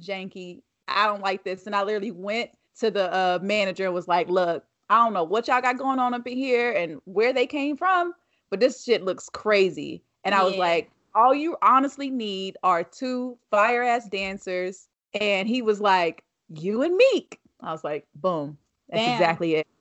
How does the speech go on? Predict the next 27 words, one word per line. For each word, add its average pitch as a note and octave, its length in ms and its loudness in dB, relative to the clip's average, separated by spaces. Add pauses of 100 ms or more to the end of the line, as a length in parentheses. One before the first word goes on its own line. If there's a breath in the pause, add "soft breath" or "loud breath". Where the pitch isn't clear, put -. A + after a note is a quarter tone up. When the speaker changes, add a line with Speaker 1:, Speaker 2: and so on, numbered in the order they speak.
(140)
Speaker 1:
Thank F#3 140 -10
you F3+ 60 -14
very G#3 180 2
much." B3 200 -4
Speaker 2:
Booyah. A3+ 280 -8 (400)
Speaker 1:
And A3 160 -4
that's A3+ 240 6
Speaker 2:
Yeah. - 20 0
Speaker 1:
where, A#3 260 6
like, G#3 200 2 (160)
our G#3 180 4
whole G#3+ 280 2
thing, F3+ 460 -6
like, F3 280 -4 (360)
our G3 100 0
friendship G3 480 -4
really, G3+ 280 4
like, E3 420 0
took G#3 280 -2
off G3+ 360 4
because F#3+ 220 -8
we're F#3+ 80 -4
spending, F3 520 -8 (340)
you G3+ 120 -6
know, F3 140 2
three G3+ 340 -2
days F#3 680 2